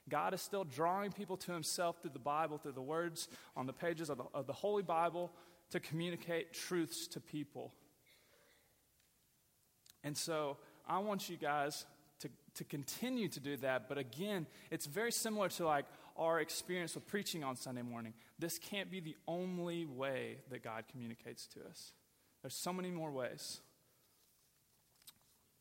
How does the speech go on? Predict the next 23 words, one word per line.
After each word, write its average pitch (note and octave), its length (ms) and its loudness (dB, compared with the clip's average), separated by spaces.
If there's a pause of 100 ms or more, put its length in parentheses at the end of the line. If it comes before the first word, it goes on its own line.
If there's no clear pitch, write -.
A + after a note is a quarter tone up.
(800)
Number D#3 360 0 (100)
eight F3+ 260 0
would C#3+ 200 -4
be, C#3 320 -4 (340)
uh, A#2 340 0 (100)
circumstances. C#3 1120 -4 (840)
These F3 200 0
are G3 120 6
often, F3 400 12
like, D3+ 220 6
the D3+ 80 -2
most C#3+ 380 0
difficult - 540 2
to D3+ 100 -4
discern, D#3 580 0 (580)
but B2+ 320 4
circumstances, G3+ 1080 2
you F3+ 100 0
might F#3+ 180 6
think G#3 180 2
of G3+ 40 2
them F#3 140 2
as C3+ 120 0